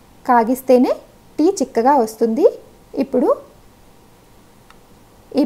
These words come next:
పాలను పోసుకోవాలి. రంగు బాగా వస్తుంది.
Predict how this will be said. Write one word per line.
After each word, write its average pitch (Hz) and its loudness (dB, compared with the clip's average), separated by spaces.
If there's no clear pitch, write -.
పాలను 233 0
పోసుకోవాలి. 226 -2
రంగు 240 2
బాగా 233 2
వస్తుంది. 226 -2